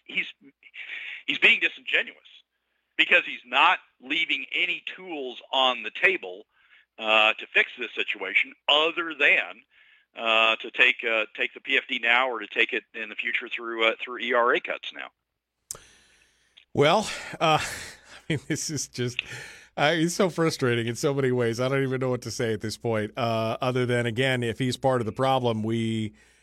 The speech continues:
Speaker 2: you know, we need to figure out, we need to figure out what the better solution here is, which I think, again,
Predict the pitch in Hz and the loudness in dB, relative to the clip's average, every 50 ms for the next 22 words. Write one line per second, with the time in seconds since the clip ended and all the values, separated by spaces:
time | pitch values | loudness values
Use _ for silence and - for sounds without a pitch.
0 | _ _ - 120 117 117 113 117 127 131 131 117 120 - - 131 117 117 120 120 | _ _ -4 -2 0 0 2 2 2 0 0 -2 -2 0 0 0 0 2 2 2
1 | 120 123 - 143 147 196 202 196 156 147 - 165 156 131 135 135 127 120 120 127 | 2 0 0 0 0 2 2 2 2 2 0 0 0 2 2 2 2 2 0 -2
2 | - 123 104 123 120 117 110 - 123 110 120 135 131 - 117 107 107 107 104 104 | -2 -2 -2 -2 -2 -2 -4 -4 -4 -2 -2 -2 -2 -2 -4 -4 -2 -2 -2 -2
3 | 107 107 98 110 107 - 117 110 107 - 117 107 - 107 101 98 120 123 120 117 | -2 -2 -2 -4 -4 -2 -2 -2 0 0 -2 -2 -2 -2 -2 0 0 0 2 0
4 | 113 110 107 | 0 -2 -6